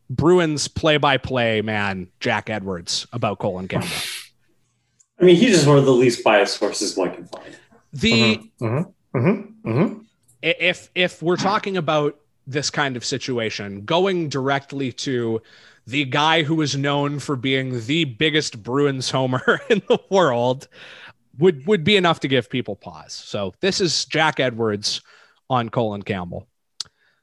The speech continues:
Speaker 1: "The only person who seems to understand Colin Campbell's pattern of punishment is Campbell himself.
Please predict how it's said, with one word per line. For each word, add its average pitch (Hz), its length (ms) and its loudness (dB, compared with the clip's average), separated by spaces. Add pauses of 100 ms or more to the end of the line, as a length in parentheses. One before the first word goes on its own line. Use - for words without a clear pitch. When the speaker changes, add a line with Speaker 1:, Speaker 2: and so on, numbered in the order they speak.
(200)
Speaker 1:
"The 165 100 4
only 277 180 4
person 202 380 2
who 165 100 2
seems 185 340 0
to 180 60 4
understand 147 580 2
Colin 151 300 2
Campbell's 135 360 2
pattern 175 340 2
of 139 120 -4
punishment 123 540 -2
is 110 100 -4
Campbell 143 340 2
himself. 110 640 -4